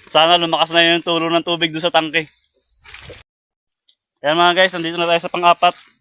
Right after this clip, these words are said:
Last na to. Yan, mga guys. Kasi singawin din natin yan.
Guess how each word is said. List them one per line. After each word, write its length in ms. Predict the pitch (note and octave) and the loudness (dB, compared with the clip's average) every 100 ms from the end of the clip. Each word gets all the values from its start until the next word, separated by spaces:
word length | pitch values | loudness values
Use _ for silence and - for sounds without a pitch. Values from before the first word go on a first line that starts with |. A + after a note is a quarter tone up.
| - | -6
Last 240 | C#3+ - | -4 0
na 80 | E4 | 0
to. 160 | F#3+ F3+ - - - - - - - - - - - - - - - - | 0 -6 -12 -20 -20 -20 -20 -20 -20 -20 -20 -20 -20 -20 -20 -20 -20 -8
Yan, 80 | C3+ | -6
mga 220 | D3 D3 | -2 -2
guys. 400 | D3 D3 C#3 - - - - - - - - | 0 0 -2 -12 -20 -20 -20 -20 -20 -20 -10
Kasi 80 | C#3+ | -8
singawin 400 | - D3+ D3+ D3+ | -2 -2 0 0
din 160 | D#3 | 0
natin 240 | D3+ D3+ D3+ | 0 -2 -4
yan. 180 | D3+ | -6